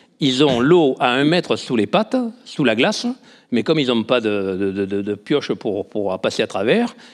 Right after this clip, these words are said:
ils sont obligés d'aller chercher la mer libre, qui peut être à cinquante ou cent kilomètres. Donc les femelles partent comme ça. C'est pour ça qu'ils sont arrivés à ce système qui paraît complètement bizarre,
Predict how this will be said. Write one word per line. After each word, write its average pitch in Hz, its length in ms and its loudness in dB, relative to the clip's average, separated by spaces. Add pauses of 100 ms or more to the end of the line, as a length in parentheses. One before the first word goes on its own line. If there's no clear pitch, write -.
(100)
ils - 80 -8
sont 123 180 0
obligés 120 300 4
d'aller 123 220 4
chercher 202 580 0
la 131 120 2
mer 117 160 2
libre, 113 360 2 (380)
qui 123 100 0
peut 120 160 -2
être 175 220 -2
à - 20 -8
cinquante 180 340 0
ou 185 60 -2
cent 143 160 0
kilomètres. 131 420 0 (720)
Donc 165 300 4
les 147 140 4
femelles 151 380 2
partent 147 340 0
comme 110 100 0
ça. 131 60 -6
C'est 151 120 0
pour - 140 -2
ça 196 140 -2
qu'ils - 160 -12
sont 113 200 -6
arrivés 110 260 0
à 123 40 0
ce - 80 -6
système 120 460 -2
qui 113 100 -6
paraît 107 300 -4
complètement 104 400 -6
bizarre, 131 500 0